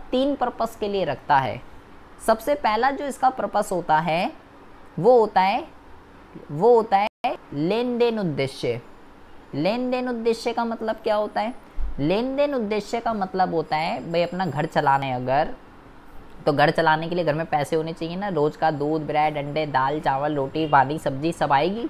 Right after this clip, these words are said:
कहाँ से आएगी? जब घर में पैसे होंगे तभी तो आएगी। ये नहीं कि सारा पैसा जो है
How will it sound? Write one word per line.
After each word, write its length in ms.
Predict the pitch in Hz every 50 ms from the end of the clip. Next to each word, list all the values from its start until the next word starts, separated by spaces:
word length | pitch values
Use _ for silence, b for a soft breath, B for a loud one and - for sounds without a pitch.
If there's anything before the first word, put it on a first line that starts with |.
| - -
कहाँ 180 | - 156 165 175
से 120 | 180 214 202
आएगी? 400 | 190 180 175 165 151 139 127 127 - - - - - - - - - - - - - - - - - - - 131
जब 200 | 120 135 127 - -
घर 140 | 135 131 135
में 120 | 147 165 170
पैसे 300 | - 156 151 151 - 170
होंगे 180 | 170 180 202
तभी 240 | 202 - 151 160 165
तो 120 | - 190
आएगी। 360 | 175 170 185 214 247 359 339 254 - - - - -
ये 100 | 143 156
नहीं 120 | 175 190 202
कि 80 | 208
सारा 240 | 185 190 185 185 196
पैसा 300 | 196 190 185 185 185 190
जो 140 | 196 185 190 185
है 300 | 185 190 196 196 185